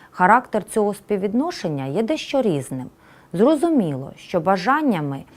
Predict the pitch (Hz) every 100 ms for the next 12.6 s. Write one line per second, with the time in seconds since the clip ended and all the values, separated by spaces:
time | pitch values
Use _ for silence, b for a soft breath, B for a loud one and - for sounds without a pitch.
0 | B - 165 160 175 196 180 165 180 175
1 | 185 185 175 156 156 156 - 160 - 147
2 | 151 147 160 147 147 - 135 127 151 147
3 | 156 143 160 160 143 - 147 160 175 175
4 | 254 294 - - 180 202 160 208 190 190
5 | 151 127 - - - - _ B B B
6 | B 254 339 349 - 135 - - 285 330
7 | 302 - 147 - 135 131 139 185 190 147
8 | 127 - 143 - - - _ B B B
9 | - 302 339 - 180 147 135 - 135 143
10 | 131 131 - - 139 - B B 269 277
11 | 226 - 208 220 190 165 156 156 160 -
12 | 196 240 262 269 359